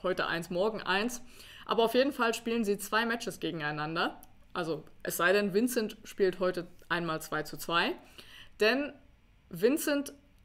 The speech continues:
hat noch zwei Leben. Aronian hat ja schon ein Match verloren, Vincent aber nicht. Das heißt,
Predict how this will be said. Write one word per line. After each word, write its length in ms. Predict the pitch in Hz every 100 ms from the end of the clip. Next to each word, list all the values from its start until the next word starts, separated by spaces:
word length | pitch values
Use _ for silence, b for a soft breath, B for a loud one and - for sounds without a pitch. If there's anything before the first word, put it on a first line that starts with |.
| _ _ - -
hat 260 | 214 - 208
noch 140 | 208
zwei 280 | - 202 180
Leben. 280 | 156 - - - _ - - - - -
Aronian 360 | 208 262 285 269
hat 120 | 269
ja 80 | 240
schon 100 | 233
ein 160 | 208
Match 180 | 214 208
verloren, 360 | 202 196 277 208
Vincent 320 | 240 240 -
aber 180 | 180 170
nicht. 300 | 113 - - - B B B B B B
Das 180 | 180 180
heißt, 380 | 226 320 -